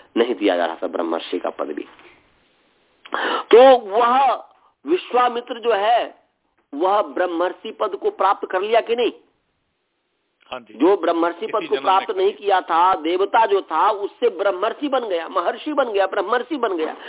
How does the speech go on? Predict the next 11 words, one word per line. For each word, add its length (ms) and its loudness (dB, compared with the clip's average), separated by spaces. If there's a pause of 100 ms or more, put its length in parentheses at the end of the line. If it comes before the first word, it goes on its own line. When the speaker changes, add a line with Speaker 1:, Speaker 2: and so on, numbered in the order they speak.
(220)
Speaker 1:
तो 100 6
ऐसे 460 2
ही 220 0
मनुष्य 440 -2
की 140 -6
जो 140 2
कैटेगरी 480 0
होती 380 -2
है, 260 -8 (400)
जिस 140 2
समय 520 0